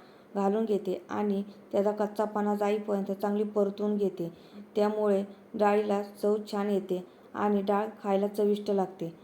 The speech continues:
हे पहा, साहित्य मी तेलामध्ये चांगलं परतून घेतलेलं आहे. आता सुके मसाले घालून घेते. एक चमचा लाल तिखट, अर्धा चमचा गरम मसाला, अर्धा चमचा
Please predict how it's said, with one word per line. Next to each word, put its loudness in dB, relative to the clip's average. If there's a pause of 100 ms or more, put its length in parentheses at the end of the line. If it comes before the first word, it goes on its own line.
(340)
हे 4
पहा, 0 (400)
साहित्य 0
मी 0 (260)
तेलामध्ये 2
चांगलं 2 (200)
परतून 0
घेतलेलं 0
आहे. 2
आता -2
सुके -4
मसाले 0
घालून 0
घेते. -4 (340)
एक 2
चमचा 0
लाल 2
तिखट, -2 (100)
अर्धा 0
चमचा -2
गरम 0
मसाला, -2 (100)
अर्धा -2
चमचा -2